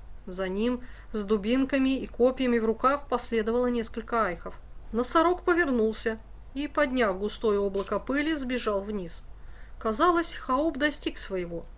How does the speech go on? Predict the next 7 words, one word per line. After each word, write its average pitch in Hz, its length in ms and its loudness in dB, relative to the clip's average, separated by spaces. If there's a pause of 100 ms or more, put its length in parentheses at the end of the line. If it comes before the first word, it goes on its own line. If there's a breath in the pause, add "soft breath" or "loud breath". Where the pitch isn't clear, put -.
(160)
Страшное 196 560 -4
животное 208 520 -2
снова 277 400 0
очутилось 175 580 -6
на 185 100 -4
дне 180 220 -6
оврага. 170 400 -4